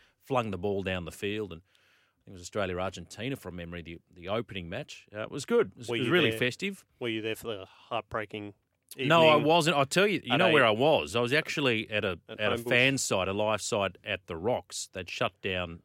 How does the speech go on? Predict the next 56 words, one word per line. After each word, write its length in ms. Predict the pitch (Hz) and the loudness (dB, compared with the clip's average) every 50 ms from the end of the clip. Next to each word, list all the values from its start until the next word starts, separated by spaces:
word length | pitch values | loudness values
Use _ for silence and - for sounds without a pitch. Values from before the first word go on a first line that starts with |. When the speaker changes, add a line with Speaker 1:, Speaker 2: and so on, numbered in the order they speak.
| _ | _
Speaker 1:
that 140 | - 87 - | -14 -10 -8
whole 240 | 110 101 98 78 78 | -4 -4 -2 -2 -2
Speaker 2:
Right. 100 | 85 85 92 95 | -4 -4 -2 -2
Speaker 1:
road, 100 | 95 87 | -4 -4
was 100 | 85 85 | -6 -10
around 200 | 90 85 85 82 | -12 -12 -14 -14
Hickson 280 | 92 95 - - 85 82 | -14 -14 -14 -14 -14 -10
Road, 320 | 80 90 95 95 90 82 | -8 -6 -6 -6 -6 -8
at 60 | 92 - | -10 -10
Speaker 2:
Mm. 180 | 107 101 95 - _ _ _ _ | -10 -12 -14 -18 _ _ _ _
Speaker 1:
the 80 | - 90 | -10 -6
Rocks, 320 | 92 98 95 90 - - | -4 -4 -4 -6 -8 -12
and 80 | 98 92 | -10 -8
had 120 | 92 92 | -8 -8
a 20 | 87 | -8
big 160 | 85 95 85 | -8 -10 -10
screen 340 | - - - 95 95 104 107 | -12 -14 -12 -12 -12 -10 -12
up. 100 | - - _ _ _ _ _ - _ _ _ _ _ _ _ _ _ | -14 -16 _ _ _ _ _ -20 _ _ _ _ _ _ _ _ _
Um, 720 | - 95 95 95 95 95 92 92 92 92 92 90 87 90 - _ _ _ - - _ _ _ | -4 -2 0 0 0 0 0 -2 -2 -4 -6 -8 -10 -12 -14 _ _ _ -20 -20 _ _ _
the 100 | - 113 | -20 -20
thing 240 | 101 - 160 170 147 | -10 -6 -4 -2 0
is, 120 | 123 117 | 0 -2
it's 80 | 110 110 | -2 -4
sort 160 | - 180 185 | -4 -2 -2
of 60 | 156 | 0
hard 220 | 127 113 110 95 85 | 2 2 2 0 0
to 40 | - | -6
see. 220 | - - 113 117 | -8 -4 -4 -2
You 220 | 127 120 117 110 104 | -2 -2 -4 -6 -6
didn't 180 | 143 175 175 | -4 -4 -2
realise 460 | 123 120 120 120 113 107 101 98 95 - | -2 -2 0 2 2 2 2 0 -2 -6
how 440 | - - 104 107 107 107 101 92 85 _ | -4 -2 2 2 4 4 2 0 -2 _
critical 460 | - - - 127 117 - - 107 101 | -18 -10 -10 -8 -8 -8 -8 -6 -6
that 140 | 98 85 80 | -6 -6 -8
final 260 | - - 110 104 92 90 | -6 -4 -4 -4 -4 -6
kick 180 | - 107 98 - | -8 -12 -12 -12
from 180 | - 87 82 | -12 -10 -8
Elton 260 | 95 101 101 98 90 | -8 -8 -8 -10 -16
Flatley 340 | - _ 107 110 - 123 127 | -10 _ -6 -6 -6 -6 -8
was 180 | 107 90 82 - | -8 -8 -8 -10
to 60 | - | -10
keep 240 | - 101 95 87 - | -8 -8 -8 -8 -10
him 60 | 82 | -12
alive, 400 | 78 80 87 95 98 95 87 80 | -10 -6 -4 -2 -2 -2 -2 -4
and 80 | 85 87 | -6 -8
then, 260 | 85 82 82 - 90 _ | -8 -8 -8 -10 -14 _
Speaker 2:
Mm. 40 | 95 | -18
Speaker 1:
you 60 | 92 | -16
know, 60 | 85 82 | -14 -14
it 40 | |
was 80 | 85 85 | -12 -10
just 160 | 92 87 - | -12 -12 -10
heartbreaking, 600 | - 82 80 82 - - 80 80 80 - - 82 | -8 -8 -8 -8 -8 -10 -12 -12 -12 -14 -16 -18
Johnny 200 | - 87 80 80 | -16 -14 -14 -14
Wilkinson, 540 | 78 82 85 80 - 95 87 - - - 78 | -12 -12 -12 -12 -14 -18 -20 -20 -20 -20 -20
and 100 | 78 87 | -20 -20